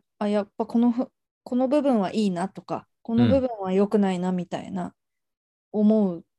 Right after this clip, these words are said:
Speaker 1: とこってありました？
Speaker 2: 原発について？
Speaker 1: うん。
Speaker 2: あー、そうね。なんかね、
Speaker 1: うん。
Speaker 2: まあ、いいなっていうのは、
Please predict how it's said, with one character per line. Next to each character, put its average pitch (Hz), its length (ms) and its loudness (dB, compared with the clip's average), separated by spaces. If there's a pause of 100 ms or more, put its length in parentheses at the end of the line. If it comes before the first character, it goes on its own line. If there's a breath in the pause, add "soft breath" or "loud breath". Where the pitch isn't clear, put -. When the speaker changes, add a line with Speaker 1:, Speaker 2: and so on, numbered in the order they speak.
(260)
Speaker 1:
と 190 100 -8
こ 175 120 -10
っ - 80 -14
て - 260 -8 (300)
あ 208 80 -4
り 196 100 -2
ま 190 120 -2
し - 120 -10
た？ - 260 -18 (360)
Speaker 2:
原 110 200 2
発 101 240 -2
に 92 60 -4
つ 90 140 -8
い 87 80 -8
て？ 101 300 -12 (280)
Speaker 1:
う 214 60 -2
ん。 190 180 -2 (1040 soft breath)
Speaker 2:
あ 113 60 -4
ー、 95 840 0 (100)
そ 147 300 0
う 90 40 -2
ね。 87 640 -4 (1900 soft breath)
な 156 100 0
ん 156 80 -4
か 85 160 -4
ね、 85 440 -8 (220)
Speaker 1:
う 214 80 -4
ん。 185 160 -6 (680)
Speaker 2:
ま 170 100 4
あ、 117 240 -2
い 233 180 2
い 226 40 4
な 135 120 4
っ - 120 -8
て - 140 -4
い 98 100 2
う 98 80 2
の 85 140 -2
は、 90 400 -2